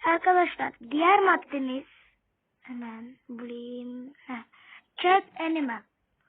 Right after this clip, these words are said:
Arkadaşlar bu madde kedi severler için.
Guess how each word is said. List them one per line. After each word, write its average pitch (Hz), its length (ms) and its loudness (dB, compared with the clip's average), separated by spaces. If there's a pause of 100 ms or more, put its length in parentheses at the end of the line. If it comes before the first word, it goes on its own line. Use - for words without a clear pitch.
(420)
Arkadaşlar 320 840 0 (680)
bu 349 200 0
madde 330 600 0 (1040)
kedi 330 300 -2
severler 277 640 -4
için. - 320 -14